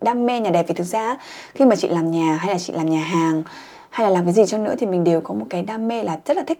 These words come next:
về decor, thiết kế này. Hôm nay đến trường quay á, thấy nó xinh xinh nhỏ nhỏ mà rất là đẹp như này, chị cũng thích. Tức là cái đó là cái chạm vào mình nhiều nhất. Thì cái gì mà mình thích thì mình làm thôi. Và Linh nghĩ rằng là cái câu chuyện sáng tạo content ấy, nó phải xoay quanh cái điều mà mình rất thích,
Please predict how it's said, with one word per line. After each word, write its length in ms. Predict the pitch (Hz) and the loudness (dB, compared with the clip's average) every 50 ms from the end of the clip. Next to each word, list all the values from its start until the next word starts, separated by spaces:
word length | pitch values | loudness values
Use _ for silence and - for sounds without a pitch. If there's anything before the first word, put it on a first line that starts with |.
| - - | -6 -4
về 200 | - 185 175 175 - | -2 -2 -2 -2 -2
decor, 460 | 160 160 - - 196 196 196 202 208 208 - - - _ - | -4 -4 -4 -6 -8 -6 -6 -8 -10 -12 -18 -20 -20 _ -8
thiết 140 | - 269 - | -6 0 2
kế 140 | 214 190 185 | 4 4 4
này. 100 | 214 247 | 4 0
Hôm 200 | 220 - 254 240 | -2 -4 -2 -2
nay 100 | 233 233 | 0 2
đến 200 | 202 185 180 180 | 4 4 4 2
trường 220 | - 269 233 190 | 2 0 0 2
quay 220 | - 226 226 226 233 | 4 4 4 4 2
á, 80 | 277 302 - - - - - - | -4 -8 -10 -16 -20 -20 -6 0
thấy 140 | - - | 2 2
nó 80 | - - | 2 2
xinh 220 | - - 277 262 | 2 2 2 4
xinh 220 | 262 - 294 269 269 | 4 4 6 6 6
nhỏ 120 | 254 214 | 6 6
nhỏ 340 | 170 170 180 180 170 151 147 156 156 | 4 4 6 6 4 4 4 2 2
mà 200 | 160 156 160 165 | 0 0 0 0
rất 120 | 185 269 | 2 2
là 80 | 392 370 | 2 4
đẹp 300 | - 196 202 190 185 190 | 6 6 6 6 6 4
như 60 | - 208 | 0 -2
này, 160 | 208 196 180 180 | -2 -2 -2 -4
chị 100 | - - | -6 -6
cũng 180 | - - 262 | -6 -6 -4
thích. 140 | 294 381 392 - _ _ _ _ - | -4 -4 -6 -8 _ _ _ _ -6
Tức 80 | - - | -2 0
là 180 | 277 - - - - - - - | 0 0 -2 -4 -14 -20 -10 -2
cái 80 | - - | 0 2
đó 100 | 220 254 | 2 2
là 80 | 269 269 | 2 2
cái 100 | 220 220 | 0 -2
chạm 360 | 220 - 320 302 - - 190 | -2 0 -2 -2 0 0 0
vào 100 | 190 185 | 0 0
mình 180 | 190 190 185 | 0 0 0
nhiều 120 | 185 185 185 | 0 0 0
nhất. 200 | 185 233 330 - - _ _ _ _ _ _ | -2 -2 -4 -6 -10 _ _ _ _ _ _
Thì 80 | - 226 | -4 0
cái 140 | 220 - 220 | 2 2 4
gì 80 | 254 269 247 | 4 4 4
mà 60 | 208 | 4
mình 160 | 202 202 208 | 2 0 -2
thích 260 | - 359 - 381 - - _ _ _ - | -2 -4 -6 -6 -8 -20 _ _ _ -6
thì 80 | - 254 | -4 -4
mình 160 | 208 208 202 | -4 -2 -4
làm 280 | 208 202 202 202 208 | -4 -4 -4 -6 -6
thôi. 180 | 208 247 254 247 | -6 -6 -6 -4
Và 80 | 240 202 | -2 -2
Linh 180 | 196 214 220 220 | -2 -2 -2 -2
nghĩ 140 | 233 254 | -2 0
rằng 120 | 277 294 247 | 0 0 0
là 140 | 208 185 180 - - - - - | 0 0 -2 -4 -12 -18 -12 -8
cái 80 | - 226 | -4 0
câu 140 | - 240 240 | 0 0 0
chuyện 360 | - - 254 - - 190 185 | 2 0 0 0 0 -2 -4
sáng 200 | 175 - 180 190 | -2 -2 -4 -4
tạo 120 | 214 247 - | -4 -4 -4
content 440 | - 220 214 220 247 240 240 240 | -4 -4 -4 -4 -4 -4 -4 -4
ấy, 60 | 269 339 - - - - - _ - | -6 -8 -10 -14 -20 -20 -12 _ -2
nó 120 | 202 196 | -2 0
phải 120 | 202 240 220 | 0 -2 -4
xoay 200 | - - 233 226 | -4 -6 -6 -6
quanh 240 | 226 233 240 226 | -4 -4 -4 -2
cái 100 | 220 208 | -2 -4
điều 320 | 202 220 220 214 196 180 175 | -2 0 2 2 2 2 2
mà 140 | 175 175 170 | 0 0 0
mình 340 | 170 170 170 170 165 165 | 0 0 0 -2 -2 -4
rất 200 | 165 - 277 - | -4 -6 -8 -6
thích, 220 | - - 381 381 | -6 -6 -6 -6